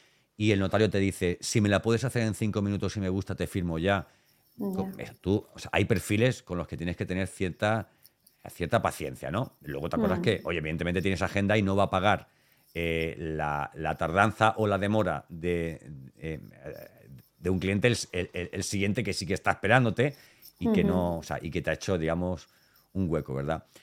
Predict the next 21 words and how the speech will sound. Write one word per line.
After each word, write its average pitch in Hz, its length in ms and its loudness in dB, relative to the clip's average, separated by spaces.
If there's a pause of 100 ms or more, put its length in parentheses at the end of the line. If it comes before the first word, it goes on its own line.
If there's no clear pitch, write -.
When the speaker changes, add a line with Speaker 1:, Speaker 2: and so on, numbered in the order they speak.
(140)
Speaker 1:
Me 104 100 2
encanta 135 260 6
lo 151 100 8
de, 123 220 8
me 107 160 4
encanta 120 280 4
lo 135 80 6
del 117 80 4
mundo 120 200 2
de 113 80 2
las 95 140 4
ventas, 92 580 0 (140)
me 92 120 -4
encanta 107 880 4
haber 92 240 4
hablado 95 280 4
contigo 90 400 0
de, 82 500 0 (140)
de 76 220 -6
todo 82 180 2
esto. 139 400 0